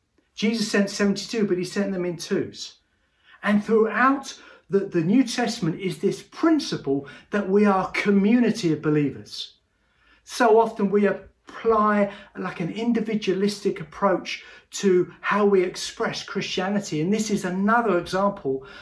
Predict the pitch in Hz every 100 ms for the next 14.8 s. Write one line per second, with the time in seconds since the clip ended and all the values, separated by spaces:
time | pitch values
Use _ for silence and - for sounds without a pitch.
0 | - 175 - 190 190 175 180 175 185 170
1 | 165 160 135 107 - 170 185 185 160 -
2 | - 170 170 165 156 151 - 156 131 -
3 | _ - - - 208 196 202 214 233 240
4 | 214 196 - - - 165 196 185 180 -
5 | 160 208 262 254 175 165 160 151 147 143
6 | 247 247 190 - 165 147 - - 226 262
7 | 214 - 196 - 170 160 - 208 - 180
8 | 170 - - - 170 175 - 165 151 175
9 | 226 233 208 160 147 - _ _ - -
10 | 156 147 - - - 294 - 220 135 101
11 | - - 196 196 - 233 - - 202 196
12 | 202 185 175 208 190 151 143 - - -
13 | 240 214 240 208 196 185 185 214 208 214
14 | - 180 196 240 220 156 120